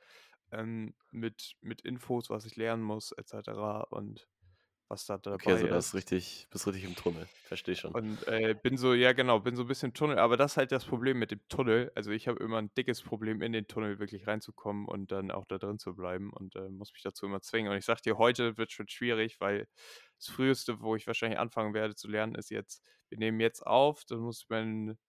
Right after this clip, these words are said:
Speaker 1: hab ich hier noch so, weil Zeug wie Wäsche et cetera rumliegen und ich hab mir gedacht, wenn wir jetzt aufnehmen, dann mach ich da direkt danach die ganzen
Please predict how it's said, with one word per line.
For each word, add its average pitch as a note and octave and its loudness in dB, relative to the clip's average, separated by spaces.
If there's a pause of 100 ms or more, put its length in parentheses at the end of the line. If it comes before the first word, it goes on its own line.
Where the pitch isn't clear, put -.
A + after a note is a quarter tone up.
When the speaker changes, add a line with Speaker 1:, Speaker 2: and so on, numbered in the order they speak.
(380)
Speaker 1:
hab A#2 -6
ich A2 -6
hier A#2+ -2
noch A#2 0
so, A2+ -8
weil A2 0
Zeug B2+ -2
wie G#2+ -6
Wäsche C#3 2
et - -6
cetera C3 -2
rumliegen C#3 0
und A2+ -2
ich G#2+ -6
hab A#2+ -4
mir A2+ -4
gedacht, A#2 -4
wenn G#2+ -2
wir A2 -2
jetzt A#2+ -2
aufnehmen, B2 -2
dann A2 -4
mach A2 -2
ich - -20
da G#2+ 2
direkt A2 -2
danach A2+ 2
die - -12
ganzen A2+ -4